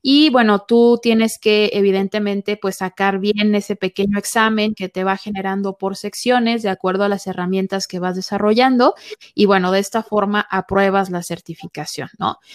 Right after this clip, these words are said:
Eh, después de que ya terminaste, pues, ciertos examencitos, por así decirlo, de la certificación, eh, si tienes cierta calificación o ciertos aciertos aprobatorios, ya te arroja lo que sería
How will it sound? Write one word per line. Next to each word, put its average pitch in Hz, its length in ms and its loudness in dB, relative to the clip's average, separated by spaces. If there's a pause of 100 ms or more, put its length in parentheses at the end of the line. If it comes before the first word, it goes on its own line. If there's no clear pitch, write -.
(340)
Eh, 196 560 4
después 220 600 2
de 226 120 2
que 202 100 0
ya 208 220 2
terminaste, 208 920 -2
pues, 190 240 -6
ciertos 208 680 -2
examencitos, 196 800 -4
por 196 140 -4
así 208 260 -4
decirlo, 214 640 0 (460)
de 208 80 0
la 196 160 2
certificación, 208 960 -2 (440)
eh, 196 460 4
si 220 180 0
tienes 233 420 2
cierta 220 360 2
calificación 220 1040 2
o 208 60 0
ciertos 214 400 -2
aciertos 220 720 0
aprobatorios, 226 960 2
ya 202 200 2
te 214 120 -4
arroja 202 480 0
lo 190 120 -2
que 185 120 -6
sería 196 540 0